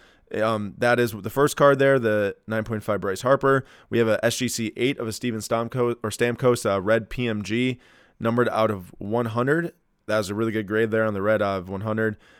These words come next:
Uh, John Morant, twenty nineteen Prism Green, S G C nine point five. That's a nice grade. Uh, Fleer Ultra, this is the Kobe Star Power Plus. Again, eight point five. It had some foil wear I knew about and kind of expected that.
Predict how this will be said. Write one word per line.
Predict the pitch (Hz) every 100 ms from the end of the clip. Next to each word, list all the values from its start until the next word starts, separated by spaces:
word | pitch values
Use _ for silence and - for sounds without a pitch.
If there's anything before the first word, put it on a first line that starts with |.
| _ -
Uh, | 107 107
John | 104 131
Morant, | 131 135 123
twenty | - 131
nineteen | 123 120 131 117
Prism | 123 123 110
Green, | 113 120
S | - 110
G | 117
C | - 104
nine | 104
point | 104 101
five. | 117 151 151 131 _ _ _ -
That's | 98
a | 101
nice | 107 104
grade. | 143 147 147 - - _ _
Uh, | - 110 107
Fleer | - 143 143 139
Ultra, | - 127 127 139 131 127 120 -
this | 120 123 131
is | 117
the | 113
Kobe | 110 127 117 120
Star | - - 113
Power | 117 117 107
Plus. | 90 - 127 127 -
Again, | 101 101 101
eight | 104 104
point | 110 104
five. | 113 120
It | 113
had | 87
some | 92 85
foil | - 123 123
wear | 120 123 117
I | 117
knew | 120
about | 113 117 113 - _ _ -
and | -
kind | 135 139
of |
expected | 113 - 104 - 101
that. | 101 98